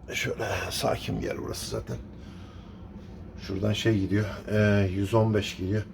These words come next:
En son oradan gideceğiz arkadaşlar.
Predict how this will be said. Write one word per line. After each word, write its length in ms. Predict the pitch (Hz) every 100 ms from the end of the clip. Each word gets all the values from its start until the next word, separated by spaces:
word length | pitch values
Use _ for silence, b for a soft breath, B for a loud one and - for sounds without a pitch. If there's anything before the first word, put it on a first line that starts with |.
| - - B B B -
En 120 | 110
son 220 | 107 113
oradan 320 | 110 110 110 104
gideceğiz 340 | 101 101 98
arkadaşlar. 640 | 98 - 101 - 107 -